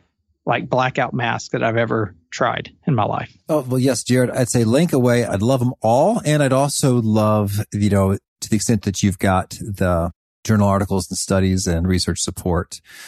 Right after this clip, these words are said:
Speaker 2: uh, you know, that's great. It's okay. Some of them I'm already convinced on, like, yes, of course, it must be completely dark. I'm well on board. And others, it's like, this mouth taping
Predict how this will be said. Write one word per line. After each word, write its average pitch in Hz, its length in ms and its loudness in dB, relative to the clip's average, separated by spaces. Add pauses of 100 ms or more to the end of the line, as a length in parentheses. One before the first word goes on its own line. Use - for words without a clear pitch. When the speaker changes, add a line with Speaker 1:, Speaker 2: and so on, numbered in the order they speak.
(320)
Speaker 2:
uh, 82 220 0
you 95 120 2
know, 82 320 2
that's 82 380 0
great. 87 300 0
It's - 120 -6
okay. 110 240 -4
Some 151 240 0
of 147 60 2
them 123 160 2
I'm 110 120 2
already 101 300 2
convinced 92 420 0
on, 82 220 0
like, 85 260 -2
yes, 92 180 0
of - 100 -16
course, - 300 -2
it 92 60 0
must 90 200 -2
be 87 80 0
completely 85 380 -2
dark. 87 460 0
I'm 92 160 0
well 104 280 2
on 95 160 0
board. 95 400 0 (260)
And 107 120 2
others, 117 240 2
it's 101 140 -2
like, 101 220 2
this 117 160 0
mouth 120 300 2
taping 101 560 0